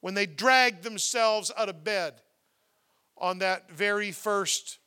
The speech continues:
morning that we now call Easter. They weren't thinking about a resurrection.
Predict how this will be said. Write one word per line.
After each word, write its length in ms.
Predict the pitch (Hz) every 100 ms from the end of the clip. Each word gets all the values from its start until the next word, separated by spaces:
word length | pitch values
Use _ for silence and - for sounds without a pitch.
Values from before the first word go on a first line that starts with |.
| _
morning 560 | 160 175 170 160 139 117 _ -
that 160 | 185 185
we 140 | 208
now 300 | 196 185 180
call 360 | 175 175 170 165
Easter. 460 | 175 160 - 135 - _ _ _ _ - _ 147
They 300 | 254 277 269
weren't 420 | 226 262 247 -
thinking 600 | - 247 190 - 185 180 _ - - -
about 380 | 220 226 214
a 60 | 226
resurrection. 960 | 220 240 190 202 202 190 - - 302